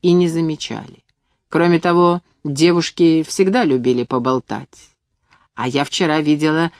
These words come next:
леди Треслин однажды утром", сообщила Дейзи. "Она в трауре, но на вдову не похожа". "Да? Почему же?" "Не спрашивайте, мисс. Она была бледная, грустная,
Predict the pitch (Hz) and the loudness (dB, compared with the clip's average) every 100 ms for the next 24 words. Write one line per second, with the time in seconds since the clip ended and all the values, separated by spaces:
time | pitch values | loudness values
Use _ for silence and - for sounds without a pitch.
0 | - 139 147 143 170 151 156 151 - 196 | -4 2 2 4 0 0 0 -2 -2 -2
1 | 160 147 151 135 147 143 135 143 131 147 | 0 -2 -4 -2 -2 0 -2 -4 -4 -4
2 | 143 - 147 143 147 139 151 123 - - | -4 -4 -2 -2 -4 -2 0 -2 -6 -16
3 | - _ _ _ - 143 131 131 - - | -20 _ _ _ -2 0 0 -4 -10 -4
4 | 156 233 180 120 110 - _ - 147 143 | 0 0 0 -4 -8 -14 _ -4 -2 0
5 | 143 131 135 127 208 208 - 110 - 120 | 0 -2 -2 -2 0 -2 -4 -12 -8 -8
6 | 110 117 127 139 _ _ _ - 139 135 | -8 -10 -18 -20 _ _ _ -18 -14 -12
7 | 135 233 _ _ _ _ - 147 - 151 | -12 -16 _ _ _ _ -8 -6 -4 -4
8 | 135 131 196 220 _ _ _ - 277 240 | -4 -8 -12 -18 _ _ _ 0 2 2
9 | - 147 127 - 127 127 127 131 127 - | -2 -6 -6 -10 -10 -10 -4 -4 -4 -8
10 | - _ _ _ - 147 156 151 151 147 | -20 _ _ _ -6 -2 0 0 -2 -2
11 | 139 160 240 170 147 143 135 160 262 - | 0 0 0 -2 -4 -4 -2 -2 -2 -4
12 | 165 139 131 | -8 -8 -10